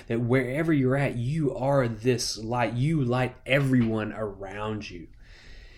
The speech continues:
And so, um, I think the first thing we take from that and what it means for us to be in this world is that, one,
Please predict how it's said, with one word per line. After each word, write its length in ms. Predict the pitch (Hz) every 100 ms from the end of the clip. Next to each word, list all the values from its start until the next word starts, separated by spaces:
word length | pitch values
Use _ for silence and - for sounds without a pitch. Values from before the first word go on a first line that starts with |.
| - -
And 100 | 127
so, 520 | - 147 143 135 135
um, 400 | 127 123 123 123
I 80 | 123
think 160 | 151
the 100 | 147
first 380 | 123 - 175 -
thing 140 | 143 123
we 100 | 120
take 260 | - 139
from 140 | - 120
that 160 | 110
and 140 | 107 120
what 80 |
it 60 | 120
means 180 | 123 117
for 180 | - -
us 180 | 123 -
to 60 |
be 120 | 117
in 60 | 110
this 180 | 104 -
world 260 | 117 113
is 140 | 107 104
that, 180 | 107 107
one, 600 | 104 127 123 113 107